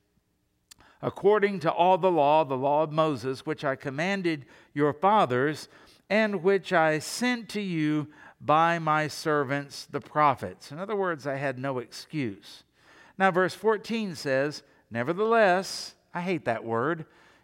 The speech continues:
You read about this, and when you see "nevertheless," it usually is indication of something bad. "Nevertheless,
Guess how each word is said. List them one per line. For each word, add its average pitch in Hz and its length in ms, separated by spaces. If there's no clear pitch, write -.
You 135 140
read 165 280
about 160 280
this, 170 300
and 143 100
when 151 140
you 165 100
see 156 240
"nevertheless," 156 840
it 127 100
usually 147 500
is 127 160
indication 139 680
of 123 80
something 123 440
bad. 139 420
"Nevertheless, 190 1000